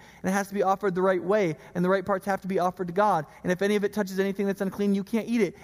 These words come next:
And it has to be eaten that day. And there's these certain regulations. Why? Because it's sacred.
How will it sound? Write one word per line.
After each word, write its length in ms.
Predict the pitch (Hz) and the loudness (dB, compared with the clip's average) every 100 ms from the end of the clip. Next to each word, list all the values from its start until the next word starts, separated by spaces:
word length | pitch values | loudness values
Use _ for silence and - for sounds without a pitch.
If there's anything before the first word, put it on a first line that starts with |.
| - | -6
And 180 | 202 208 | 0 0
it 80 | 196 | 2
has 220 | 196 196 | 0 -2
to 60 | |
be 160 | 196 190 | -6 -6
eaten 160 | 208 202 | 0 2
that 180 | 214 | 2
day. 180 | 196 214 190 - | 2 0 -2 0
And 160 | 240 | 2
there's 160 | 233 240 | 2 0
these 160 | 233 | -4
certain 320 | 220 262 254 226 | -2 -2 0 2
regulations. 520 | 214 214 254 269 196 | 4 4 4 2 0
Why? 260 | 240 220 - - - | 4 4 0 -10 -4
Because 920 | 247 - - 320 311 233 226 226 - - - - _ _ | -2 -2 2 4 6 6 4 0 -10 -20 -20 -20 _ _
it's 260 | - 285 - | -2 -2 -2
sacred. 640 | - 320 359 190 151 131 | 0 2 2 0 -4 -6